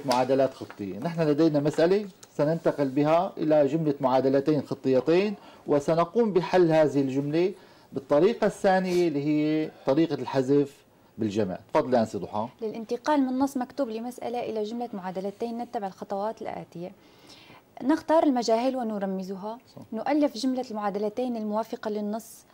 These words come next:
Speaker 2: آه، ثالثًا نحل جملة، آه، المعادلتين.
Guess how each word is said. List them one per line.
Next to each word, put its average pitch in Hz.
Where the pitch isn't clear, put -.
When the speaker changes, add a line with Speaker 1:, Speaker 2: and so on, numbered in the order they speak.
Speaker 2:
آه، 202
ثالثًا 254
نحل 247
جملة، 240
آه، 202
المعادلتين. 175